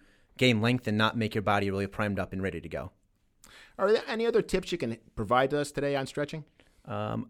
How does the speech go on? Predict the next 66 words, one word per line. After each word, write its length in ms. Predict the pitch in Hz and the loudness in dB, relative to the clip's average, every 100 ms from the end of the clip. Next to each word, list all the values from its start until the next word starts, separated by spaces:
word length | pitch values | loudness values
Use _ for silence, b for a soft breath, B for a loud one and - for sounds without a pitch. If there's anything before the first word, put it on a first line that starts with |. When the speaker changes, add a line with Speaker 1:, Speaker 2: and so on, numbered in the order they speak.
| _ 117 | _ 2
Speaker 1:
I 100 | 131 | 4
would 160 | 151 | 2
say 140 | - 160 | 2 2
just 200 | 143 160 | 2 0
in 60 | |
terms 240 | 139 143 131 | 2 4 4
of 140 | 110 | 2
stretching 480 | - 123 - 143 120 | 4 2 4 2 2
is 200 | 107 101 | 2 0
to 180 | - 110 | -4 0
go 220 | 113 110 | 2 2
easy, 400 | 117 117 127 123 | 2 2 0 0
do 200 | 107 110 | 0 0
one 260 | 110 117 110 - | 2 2 0 0
body 180 | 117 120 | 2 2
part 200 | - 120 | 4 2
at 60 | 110 | 2
a 40 | |
time, 280 | 113 117 120 | 2 2 2
and 60 | 110 | 2
definitely 280 | 123 151 123 | 0 0 -2
consult 320 | 117 131 - | 0 0 0
a 20 | |
professional 420 | 95 123 120 107 | 0 0 2 -2
because 300 | 92 - 110 | -2 -2 -2
there 80 | 107 | 0
may 160 | 110 113 | 0 0
be 140 | 113 | -2
things 340 | 113 117 113 | -2 0 0
that 120 | 113 104 | -2 -4
you 100 | 98 | -8
feel 500 | - 117 120 120 120 | -8 0 2 2 4
are 140 | 107 | 0
tight 380 | - 120 135 131 b b b - | 2 2 0 -2 b b b 4
that 120 | 110 | 4
are 60 | 110 | 6
not 160 | 123 | 4
necessarily 320 | 113 - 104 | 2 0 -2
tight. 400 | 101 147 127 - - | 0 2 2 0 -8
They're 200 | 98 107 | 2 2
actually 220 | 107 113 | 2 0
just, 240 | 104 - _ _ _ _ _ | -2 -4 _ _ _ _ _
uh, 320 | 101 87 92 - 65 | -4 -2 -2 -6 -6
neurom-, 520 | 110 117 110 117 127 | -2 0 2 2 0
neuromuscularly 640 | 117 117 127 - 110 101 | 0 2 2 2 -2 0
tight, 240 | - 107 - | 2 0 0
so 100 | 104 | -4
you 120 | 98 | -6
feel 280 | - 127 117 | -4 0 2
they 100 | 104 | 2
need 140 | 107 | -2
to 60 | 98 | -4
be 100 | 104 | -6
stretched 340 | - 107 - | -2 -2 -2
when 140 | 104 104 | -4 -2
actually 420 | 107 107 101 - b b b | -4 -4 -6 -8 b b b
it's 140 | 117 | -4
a 20 | 101 | -2
different 240 | 110 104 | -2 0
part 120 | 104 | -2
of 40 | 95 | 0
the 80 | |
body 260 | 95 95 90 | 0 0 -2
in, 140 | 90 95 | -6 -6
in 160 | 95 | -6
general. 320 | 92 87 87 | -4 -6 -8